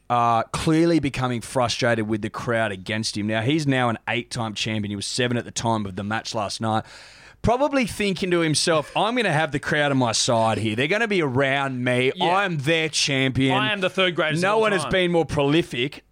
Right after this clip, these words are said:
Speaker 1: at this in the, on this court, Rod Laver Arena, the great Rocket Rods Arena.
Speaker 2: Yes.
Speaker 1: No one's been more prolific than I here. Surely the crowd are gonna be on my side as opposed to some young fucking, uh, hair
Speaker 2: Blonde
Speaker 1: dyed,
Speaker 2: tinted
Speaker 1: blonde tipped
Speaker 2: little
Speaker 1: Austrian.
Speaker 2: millennial fuck.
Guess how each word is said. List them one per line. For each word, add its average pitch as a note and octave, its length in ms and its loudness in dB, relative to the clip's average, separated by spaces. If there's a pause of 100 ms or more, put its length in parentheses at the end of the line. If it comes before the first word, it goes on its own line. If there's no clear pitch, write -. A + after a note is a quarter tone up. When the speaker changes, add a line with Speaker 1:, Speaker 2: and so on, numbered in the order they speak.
(120)
Speaker 1:
at B2+ 200 -4
this C#3+ 220 0
in C3+ 180 2
the, D#3 120 0
on C#3 140 0
this D#3+ 160 -2
court, D3 380 -2
Rod D#3 160 2
Laver B2 260 0
Arena, C3 280 0
the A2 80 -6
great A#2 340 -2 (440)
Rocket A#2 360 -2
Rods A#2 340 2 (140)
Arena. A2+ 640 0
Speaker 2:
Yes. C3 320 -6
Speaker 1:
No G3+ 100 2
one's G#3 140 0
been E3 160 0
more D3 100 2
prolific C3 480 0
than A#2+ 140 -2
I A2+ 220 2
here. G2 420 -4
Surely G3+ 600 4
the D#3 120 -2
crowd C#3+ 640 2 (160)
are C3 80 0
gonna C3 200 0
be C3 140 0
on B2 180 0
my D3+ 240 2
side B2+ 540 2 (260)
as B2+ 180 0
opposed C3+ 360 0
to B2+ 80 -6
some B2+ 260 -2
young B2 540 2
fucking, A#2 720 -4 (140)
uh, A2 240 2
hair C#3+ 280 0
Speaker 2:
Blonde D#3 140 0
Speaker 1:
dyed, C3+ 340 2
Speaker 2:
tinted B2 160 -2
Speaker 1:
blonde D#3 320 2
tipped C#3 480 -2
Speaker 2:
little D3 420 -2
Speaker 1:
Austrian. D#3 460 2
Speaker 2:
millennial D#3 260 -2
fuck. A#2 640 -10